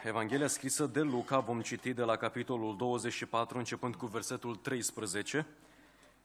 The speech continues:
și vom, uh, încheia citirea noastră în această seară din textul inițial, în versetul patruzeci și nouă. Așadar, sunt multe versete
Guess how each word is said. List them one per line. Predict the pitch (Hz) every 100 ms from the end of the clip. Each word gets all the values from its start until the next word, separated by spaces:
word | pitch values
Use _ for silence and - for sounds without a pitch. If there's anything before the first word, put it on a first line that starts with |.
| _ _
și | -
vom, | 117 120 117 113
uh, | 110 104
încheia | 113 123 147 135
citirea | 127 135 131 127
noastră | 123 117 143
în | 123
această | 117 - 117 - 113
seară | - - 107 104 104 120 127 - - _ - - - - - -
din | 120
textul | 117 120 - 123
inițial, | 113 107 - 120 127
în | 120 120
versetul | 107 104 127 - 120
patruzeci | 110 120 117 120 120
și | - 135
nouă. | 127 120
Așadar, | 110 127 123
sunt | 127 131 117
multe | 127 120 127
versete | 98 104 123 117 156